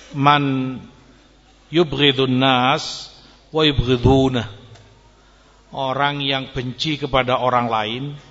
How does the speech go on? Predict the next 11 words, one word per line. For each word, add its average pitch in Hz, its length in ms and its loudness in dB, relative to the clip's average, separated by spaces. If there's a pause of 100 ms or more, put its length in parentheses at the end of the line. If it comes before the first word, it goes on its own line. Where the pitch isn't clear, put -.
(840)
gua 190 320 4
ada 175 400 4
orang 180 320 2
yang 170 80 -4
dia 156 320 2
senangi. 143 800 -4 (580)
Wala 180 560 4
ada 175 160 0
satu 170 480 2
temannya 170 640 2
yang 156 200 0